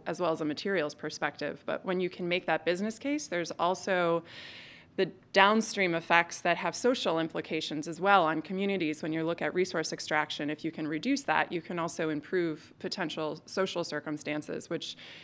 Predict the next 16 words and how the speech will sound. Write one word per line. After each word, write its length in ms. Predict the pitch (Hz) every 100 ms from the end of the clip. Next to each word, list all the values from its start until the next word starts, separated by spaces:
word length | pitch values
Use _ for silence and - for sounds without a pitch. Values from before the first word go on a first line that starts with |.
| -
is 120 | - 185
something 320 | 220 202 196
that 100 | 175
I 80 | 170
think 200 | 180 175
really 360 | 160 165 170
appeals 500 | 156 151 170 170 165
to 80 | -
young 340 | 160 156 165 180
people 360 | - 208 220
today. 320 | 220 233 233
I 60 | 214
think 220 | - 165
that's 360 | 160 160 - -
really, 600 | 170 165 165 160 160 147 -
uh, 120 | -